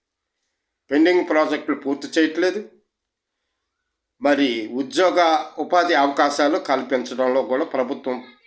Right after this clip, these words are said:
వెనకంజ. ఈ వెనకబడిన జిల్లాలకి ప్రత్యేక ప్యాకేజీలు ఇస్తామని ఎన్నికల ముందు ఎన్నో వాగ్దానాలు చేసినటువంటి నాయకులు ఇంతవరకు ఈ జిల్లాను పట్టించుకోలేదు. ఇప్పటికైనా,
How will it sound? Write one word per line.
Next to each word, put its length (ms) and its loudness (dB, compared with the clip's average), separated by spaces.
వెనకంజ. 520 -8
ఈ 120 0
వెనకబడిన 500 2
జిల్లాలకి 560 4
ప్రత్యేక 560 -2
ప్యాకేజీలు 500 0
ఇస్తామని 440 0
ఎన్నికల 340 2
ముందు 240 2
ఎన్నో 240 4
వాగ్దానాలు 560 2
చేసినటువంటి 840 -2
నాయకులు 500 2
ఇంతవరకు 680 0
ఈ 160 -4
జిల్లాను 340 2
పట్టించుకోలేదు. 720 -4
ఇప్పటికైనా, 580 2